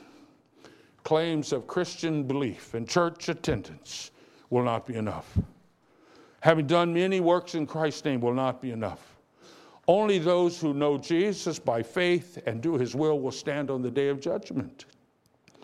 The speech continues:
All others God will finally and forever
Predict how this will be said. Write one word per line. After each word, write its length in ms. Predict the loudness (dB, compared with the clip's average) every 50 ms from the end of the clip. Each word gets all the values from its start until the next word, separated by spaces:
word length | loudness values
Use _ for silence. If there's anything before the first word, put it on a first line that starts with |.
| -20 -20 -20 -20 -20 -20 -20 -20 -20 _ _ _ _ _ _ _
All 260 | 6 6 6 4 2 0 0
others 400 | 2 2 4 4 2 0 -2 -2
God 260 | 0 0 2 2 0
will 140 | 0 -4 -4
finally 600 | -4 -4 -2 0 0 0 -2 -2 -2 -2 -2 -2 -4
and 180 | -4 -4 -4 -6
forever 720 | -8 -6 -4 -2 0 0 0 -2 -2 -4 -4 -4 -6 -10